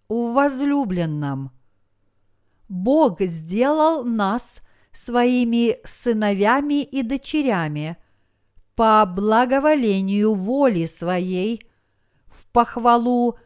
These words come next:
славы благодати Своей, которую Он облагодатствовал нас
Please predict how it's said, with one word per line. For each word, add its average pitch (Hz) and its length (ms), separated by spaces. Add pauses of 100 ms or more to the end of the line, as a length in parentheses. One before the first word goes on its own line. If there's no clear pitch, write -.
(100)
славы 269 960
благодати 254 920
Своей, 151 720 (800)
которую 214 1040 (300)
Он 226 420 (120)
облагодатствовал 196 1600
нас 196 560